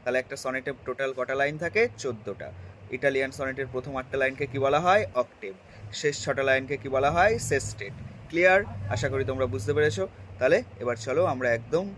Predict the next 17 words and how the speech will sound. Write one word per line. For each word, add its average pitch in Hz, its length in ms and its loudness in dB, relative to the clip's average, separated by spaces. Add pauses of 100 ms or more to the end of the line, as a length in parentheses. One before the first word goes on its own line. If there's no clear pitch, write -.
(140)
line 123 360 0
to 147 80 -2
line 160 300 2
বেঙ্গলি 117 420 0
মিনিং 143 380 -2 (280)
এবং 131 260 -4
তার 120 140 0
মধ্যে 123 220 -8
কী 120 120 -10
কী 110 220 -8
figure 113 240 0
of - 100 -10
speech 160 320 -2
ইউজ 156 180 -4
করা 156 200 6
হয়েছে, 160 400 2
ওয়ার্ড 139 360 4